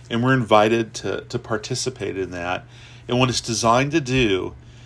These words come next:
is to prepare our minds, our hearts, and even our, our bodies through actions and behavior to really enter into the celebration of Christmas,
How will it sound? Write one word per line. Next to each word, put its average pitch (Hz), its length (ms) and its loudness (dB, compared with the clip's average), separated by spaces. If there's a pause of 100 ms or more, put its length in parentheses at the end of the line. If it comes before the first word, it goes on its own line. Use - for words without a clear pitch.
(120)
is 127 120 0
to - 140 2
prepare 127 420 2
our 104 160 4
minds, 117 720 0 (340)
our 104 120 2
hearts, 123 420 0
and 139 80 0
even 135 100 0
our, 120 120 0
our 113 120 0
bodies 107 680 2
through 98 420 -10
actions 104 420 -6
and - 60 -16
behavior 98 640 -8 (520)
to - 140 2
really 123 600 2
enter 104 240 0
into 98 140 -6
the 92 60 -4
celebration 104 1080 -2 (480)
of 98 100 -12
Christmas, - 720 0